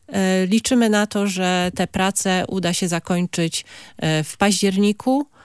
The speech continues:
najpóźniej w listopadzie. E, niestety z uwagi na czas realizacji robót, który rozpoczęliśmy naj-, najwcześniej, jak mogliśmy, wiosną w marcu, e, technologię wykonania,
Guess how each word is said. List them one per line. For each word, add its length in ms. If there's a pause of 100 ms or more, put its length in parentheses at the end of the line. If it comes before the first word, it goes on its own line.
(140)
najpóźniej 680
w 100
listopadzie. 920 (380)
E, 320
niestety 500
z 60
uwagi 360
na 260
czas 320
realizacji 880 (400)
robót, 560
który 380
rozpoczęliśmy 680
naj-, 220
najwcześniej, 680
jak 140
mogliśmy, 480
wiosną 440
w 80
marcu, 540 (480)
e, 420
technologię 560
wykonania, 640